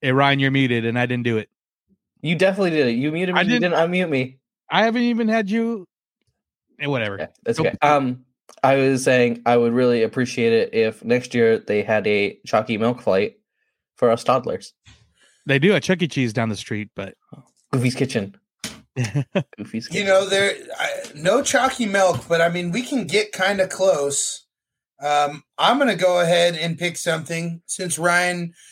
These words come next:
Speaker 3: wants to list his love of chalky milk.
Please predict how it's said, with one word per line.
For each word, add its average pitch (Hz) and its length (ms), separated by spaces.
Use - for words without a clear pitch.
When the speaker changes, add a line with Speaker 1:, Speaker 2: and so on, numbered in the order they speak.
Speaker 3:
wants 170 240
to 175 80
list 185 300
his 160 180
love 175 300
of 170 160
chalky 175 400
milk. 165 440